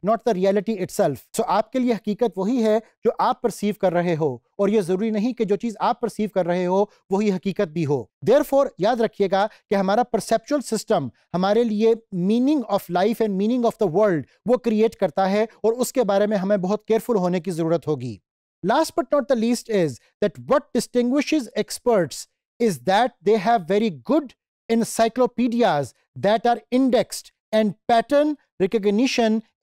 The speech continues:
in that index। अब यहाँ पर encyclopedia से मुराद क्या है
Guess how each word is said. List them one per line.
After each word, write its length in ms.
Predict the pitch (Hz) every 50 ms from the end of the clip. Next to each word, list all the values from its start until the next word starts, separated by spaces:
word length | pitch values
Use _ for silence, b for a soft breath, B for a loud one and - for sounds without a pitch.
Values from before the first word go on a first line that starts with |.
| 233 226
in 120 | 220 202 160
that 180 | 196 202 196 - - 196
index। 380 | 185 165 156 131 - - - - - - _ _ _ -
अब 120 | 156 160 151
यहाँ 220 | 190 175 208 220 -
पर 120 | 233 214
encyclopedia 680 | 220 208 - - 190 190 190 220 185 185 208 180 247 247
से 120 | - 240
मुराद 260 | 208 190 185 208 - _
क्या 140 | 226 226 214
है 200 | 208 220 226